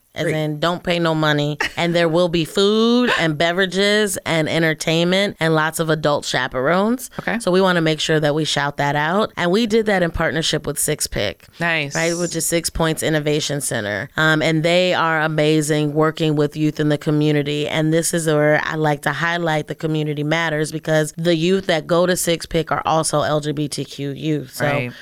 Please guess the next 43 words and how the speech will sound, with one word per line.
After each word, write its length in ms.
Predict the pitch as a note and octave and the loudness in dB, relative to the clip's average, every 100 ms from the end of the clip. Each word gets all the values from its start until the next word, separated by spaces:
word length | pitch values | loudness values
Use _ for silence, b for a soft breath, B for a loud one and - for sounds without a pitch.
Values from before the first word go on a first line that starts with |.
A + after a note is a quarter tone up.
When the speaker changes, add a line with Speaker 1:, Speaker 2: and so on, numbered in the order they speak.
| B | B
Speaker 1:
we 200 | - F#3+ | -2 0
know 280 | F#3+ E3+ F3 | 2 2 2
the 100 | D#3+ | 2
work 280 | D#3 D#3+ D#3 | 2 2 0
of 100 | D#3 | -2
Side 240 | - D3+ | -2 -2
by 140 | D3 D3 | 0 -2
Side 420 | - D3 D3+ D3+ | -2 0 0 -2
is 180 | - D3+ | -4 -2
amazing, 600 | D3 D3 D3+ D3 D3 D3 | 0 0 0 0 -2 -2
and 140 | C#3+ D3 | 0 0
they're 120 | D3 | 0
working 360 | D3 D3+ - D3 | 0 -2 -2 -6
with 140 | C#3+ | -4
L 140 | C#3 D3 | -4 -4
G 120 | C#3+ | -4
B 140 | D3 | -6
T 160 | C#3 D3 | -4 -8
Q 180 | D3 D3 | -6 -8
youth. 400 | C3+ D#3 F#3+ - | -4 -2 -2 -2
And 180 | D#3+ D#3+ | -2 0
there 100 | D3+ - | 0 2
are 320 | E3 F3 F3 | 2 2 0
Black 460 | D3+ D#3+ D#3 D#3+ - | -2 0 0 -2 -2
L 160 | D3+ | -2
G 100 | D3+ D3 | -2 -6
B 120 | D3 | -8
T 220 | - C#3+ | -8 -8
Q 240 | - C#3+ | -8 -8
youth 420 | C#3 C#3+ D3 D3 - | -6 -4 -2 -2 -4
and, 380 | D3 D3 C#3 - | -4 -4 -4 -4
uh, 80 | D3 | -4
youth 360 | C#3+ D3 - | -4 -4 -6
of 120 | D#3 | -8
color 500 | - D3 D3+ F3 G#3+ G#3+ | -4 0 2 2 0 -4
Speaker 2:
Mm-hmm. 300 | D#3 D#3 E3 | -10 -8 -4
Speaker 1:
that, 420 | D#3+ D3+ D3 D3+ - | -2 0 -2 -4 -6
um, 280 | D#3 D3+ D3 | -2 -2 0
are 160 | C#3+ D#3 | 0 0
also 500 | B2+ E3 - D3+ D3 | 0 0 0 -2 -2
in 220 | C#3 D3 | -2 -2
other 280 | A2 D3+ D3+ | -2 -2 -2
spaces 720 | - D3 D3 C#3 C3+ C#3 D3 | -2 -4 -4 -4 -4 -4 -4